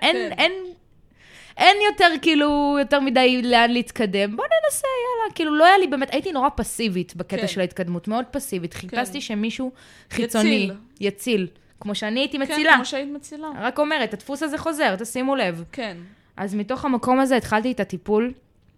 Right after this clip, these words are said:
Speaker 1: במשך בערך איזה משהו כמו שנתיים לדעתי, היינו ממש ב-, ברמה של כמעט ש-,
Speaker 2: מהמם.
Speaker 1: כל שבוע. ואפשר להגיד שקודם כל, דבר ראשון, אמא שלי, הדבר הכי חשוב שהיא פחדה ממנו, "הילדה תתגייס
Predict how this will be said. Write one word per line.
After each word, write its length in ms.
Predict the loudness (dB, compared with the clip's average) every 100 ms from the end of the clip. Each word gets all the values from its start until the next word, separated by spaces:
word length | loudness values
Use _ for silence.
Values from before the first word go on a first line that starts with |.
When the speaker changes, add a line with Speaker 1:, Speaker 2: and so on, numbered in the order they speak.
| -20 -8
Speaker 1:
במשך 420 | -4 -2 -4 -8 -4
בערך 420 | -2 -2 -4 -6
איזה 240 | -6 -4 -4 -4 -6 -6 -8 -10 -10 -12 -14 -18 -16
משהו 320 | -16 -16 -18
כמו 400 | -14 -12 -12 -14
שנתיים 640 | -12 -8 -8 -4 -2 -2 -2
לדעתי, 460 | 0 -2 -2 -2
היינו 200 | -2 -2
ממש 460 | -2 -2 0 0 0
ב-, 180 | -4 -4
ברמה 260 | -4 -4 -4
של 160 | -4 -6
כמעט 280 | -4 -4 -6
ש-, 120 | -10
Speaker 2:
מהמם. 140 | -10 0
Speaker 1:
כל 120 | 0
שבוע. 520 | 2 -4 0 4 4 4 -8 _ _ _ _ _ -20 -20 -14
ואפשר 460 | -6 -4 0 2 4
להגיד 360 | 4 2 -4
שקודם 380 | -4 -4 -2 -2
כל, 120 | 0
דבר 220 | 0 2 2
ראשון, 300 | 2 0 0
אמא 140 | 0
שלי, 200 | -2 -2
הדבר 380 | 0 0 0 -2 -8 _
הכי 220 | -8 -6
חשוב 260 | -2 -2 -2
שהיא 140 | -2
פחדה 320 | -4 -2 0 2
ממנו, 340 | 2 0 -2 -4
"הילדה 280 | -4 -2 -2
תתגייס 600 | -6 -10 -8 -8 -10 -18